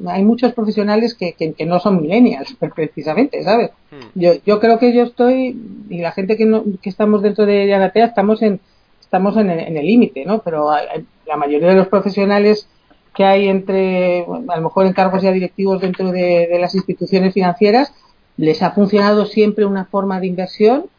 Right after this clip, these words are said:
Speaker 1: y, y todo lo que ese ate-, y normalmente tienen formación financiera, no tienen formación tecnológica, y por lo menos aquí en España, y todo lo que, eh, se, eh,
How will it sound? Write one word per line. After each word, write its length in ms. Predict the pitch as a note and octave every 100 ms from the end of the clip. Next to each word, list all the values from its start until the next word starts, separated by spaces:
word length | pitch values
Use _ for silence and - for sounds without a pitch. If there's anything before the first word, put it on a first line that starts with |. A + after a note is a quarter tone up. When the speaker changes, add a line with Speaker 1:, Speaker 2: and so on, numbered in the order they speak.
| -
Speaker 1:
y, 720 | F3+ F3 E3+ E3 E3 E3 -
y 140 | - F#3
todo 320 | G#3 A#3 C4+
lo 120 | B3
que 300 | B3 E3+ -
ese 240 | G3 G#3 G#3
ate-, 260 | F3+ F#3+ -
y 160 | F#3+ -
normalmente 580 | E3+ D#3+ D#3+ F3+ G#3+ G#3
tienen 200 | G3 F#3+
formación 360 | F3 E3+ F#3
financiera, 480 | G#3 F3 D#3 G#3 C4
no 140 | B3
tienen 200 | - F3
formación 380 | E3+ E3 D#3+ E3
tecnológica, 640 | E3 D#3 D#3+ F3+ A#3+ D4 - _ - - -
y 460 | - F#3 F3 D#3 D#3+
por 140 | F3
lo 60 | D3+
menos 240 | D#3+ G#3
aquí 160 | G#3+ F#3
en 80 | E3
España, 380 | E3 F#3+ A3 A#3
y 100 | G3+
todo 200 | G#3+ A#3+
lo 160 | C4
que, 260 | B3+ G#3+ -
eh, 480 | F#3+ F3+ F3 E3+ E3
se, 160 | - G3+ F3+ F#3+ F3+ F3 F3
eh, 320 | E3 D#3+ D#3